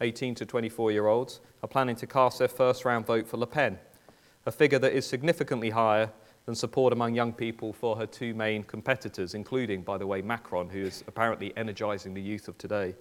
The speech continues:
This is not a new, uh, phenomenon. In the first round of the regional elections in France in twenty fifteen, Le Pen's National Front picked up thirty-five percent of votes from eighteen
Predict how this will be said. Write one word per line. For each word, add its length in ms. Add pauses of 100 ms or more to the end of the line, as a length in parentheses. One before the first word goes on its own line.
(760)
This 220
is 140
not 340
a 60
new, 380 (300)
uh, 180
phenomenon. 600 (800)
In 80
the 60
first 320
round 200
of 60
the 80
regional 460
elections 400
in 100
France 460
in 80
twenty 320
fifteen, 540 (360)
Le 80
Pen's 340
National 360
Front 340
picked 240
up 180
thirty-five 520
percent 320
of 120
votes 300
from 140
eighteen 440